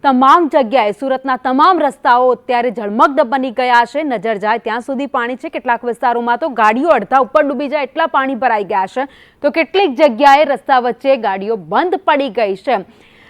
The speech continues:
જે નીચાણવાળા બેઝમેન્ટમાં જ્યાં દુકાનો હતી ત્યાં દુકાનોમાં પાણી ભરાઈ ગયા છે. તો સવારનો સમય છે તેમ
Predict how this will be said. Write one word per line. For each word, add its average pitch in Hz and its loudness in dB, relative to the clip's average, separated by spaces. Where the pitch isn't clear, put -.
જે 269 2
નીચાણવાળા 294 4
બેઝમેન્ટમાં 277 0
જ્યાં 294 -2
દુકાનો 262 0
હતી 269 -2
ત્યાં 269 -4
દુકાનોમાં 254 0
પાણી 247 -4
ભરાઈ 233 -2
ગયા 226 0
છે. 262 -2
તો 262 -4
સવારનો 226 -4
સમય 233 -6
છે 262 -4
તેમ 233 -4